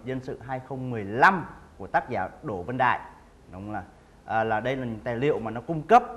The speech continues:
cho các bạn về những cái gì ạ? Điểm mới trong cái Bộ luật dân sự hai không mười lăm so với Bộ luật dân sự hai không không năm. Về văn bản pháp luật thì yêu cầu, nếu mà chúng ta cần phải có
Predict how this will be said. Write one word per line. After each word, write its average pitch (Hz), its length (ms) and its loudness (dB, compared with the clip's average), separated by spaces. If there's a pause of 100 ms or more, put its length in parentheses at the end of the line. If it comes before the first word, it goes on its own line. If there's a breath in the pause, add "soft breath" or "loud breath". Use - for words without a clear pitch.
(100)
cho 123 120 -8
các 135 200 -8
bạn 104 220 -2
về 101 120 -8
những 98 340 -10
cái 107 300 -2
gì 127 100 -8
ạ? 101 100 -4 (240)
Điểm 107 300 -4
mới 196 280 6 (400)
trong 131 200 2
cái 131 100 -6
Bộ 151 180 0
luật 123 240 -4
dân 123 120 -6
sự - 180 -8
hai 120 160 -6
không 120 200 -8
mười 98 120 -6
lăm 135 260 6 (200)
so 117 300 -2
với 107 220 -6
Bộ 127 200 -6
luật 104 160 -8 (120)
dân 117 120 -4
sự 120 140 -10 (120)
hai 110 180 -6
không 110 160 -8
không 117 140 -4
năm. 139 140 8 (640 soft breath)
Về 190 160 6
văn 220 180 8
bản 180 200 8
pháp 226 100 0
luật 214 180 10 (720)
thì 147 400 0 (140)
yêu 220 140 8
cầu, 175 320 12 (200)
nếu 139 140 -2
mà 160 140 6
chúng 156 220 -6
ta 175 240 8
cần 151 340 2
phải 104 160 -2
có 180 500 10